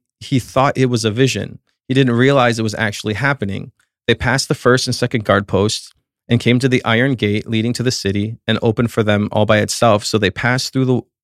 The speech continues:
through and started walking down the street. And then the angel suddenly left him. So this isn't even, like, the best part of what we're gonna get into, but you see that he thought he was in a vision,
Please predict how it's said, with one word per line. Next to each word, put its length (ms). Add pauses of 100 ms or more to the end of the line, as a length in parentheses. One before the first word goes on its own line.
(140)
through 400
and 140
started 320
walking 420
down 220
the 80
street. 500
And 100
then 120
the 140
angel 240
suddenly 360
left 280
him. 160 (840)
So 420
this 220
isn't 160
even, 220
like, 240
the 140
best 280
part 280
of 120
what 140
we're 80
gonna 120
get 160
into, 300
but 320 (200)
you 100
see 260
that 280 (120)
he 200
thought 300
he 100
was 140
in 100
a 40
vision, 480